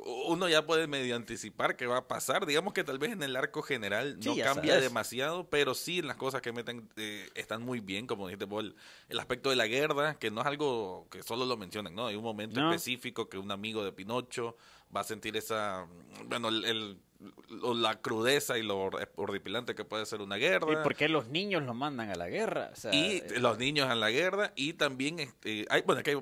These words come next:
Speaker 1: hay, de hecho hay varios como lecciones morales que tiene la película muy bien lograda. Otra es como la, esto de la expectativa de padre e hijo, que un hijo tiene que esforzarse demasiado a los deseos del padre. Me gusta, ¿no? Esa correlación que hace.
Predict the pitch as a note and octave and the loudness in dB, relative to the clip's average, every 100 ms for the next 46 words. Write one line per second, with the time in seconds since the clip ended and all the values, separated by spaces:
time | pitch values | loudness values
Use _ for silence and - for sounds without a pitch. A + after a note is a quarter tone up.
0 | - A#2 A2+ A2 D#3 A#2+ B2 C#3+ C#3+ B2 | 0 0 2 0 0 0 0 0 -2 0
1 | A2+ F#2 - A#2 B2 C3+ B2 F#2 A2+ C#3 | 0 -2 -4 -4 -4 -6 -4 -2 0 0
2 | G#2 G2 A2+ B2+ A2 A2 B2+ A2+ D#3+ C#3+ | -2 -6 -6 -6 -6 -2 -2 0 -2 -2
3 | A2+ B2 G#2 G2 G2 B2 C#3+ - - - | -4 -2 -2 -2 -2 -2 -6 -14 -6 0
4 | B2 B2+ B2+ D3+ C3+ C3+ A#2+ G#2 - A2 | 2 4 2 0 -2 0 0 -2 -2 -4
5 | A#2+ C3 C3+ B2 - G#2 - - F#2 C3 | -2 -2 -2 -6 -6 -8 -6 -8 -8 -8
6 | C#3 G2 D#2+ D#2+ D2+ G#2 G#2 A2+ G#2+ F#2 | -6 -4 -2 -4 -2 -2 0 0 -2 -2
7 | F2 B2+ - B2 A#2+ - - - G2+ G#2 | -4 -4 -4 -4 -6 -12 -20 -8 -6 -6
8 | A2 G#2+ G#2+ G#2+ A2+ G#2 G2+ F#2 F#2 G#2 | -6 -6 -4 -6 -6 -6 -6 -6 -4 -4
9 | - A2 - - G#2 F#2+ - G2+ A2 G#2 | -2 -4 -4 -8 -6 -6 -4 -2 -2 -4
10 | F#2 - G2+ G2+ E2+ D#2 A#2 C#3 C3 C3 | -6 -4 -4 -4 -6 -4 0 2 0 -4
11 | C3 - - F#2+ B2+ C#3+ - F#2+ A2 A2+ | -8 -14 -6 -2 0 0 -4 -4 -2 -2
12 | - G#2 F#2+ E2+ - A2 G#2+ F2+ F#2 A#2+ | -2 -2 -2 -4 -6 -8 -2 -2 0 -2
13 | - E3 | -6 -10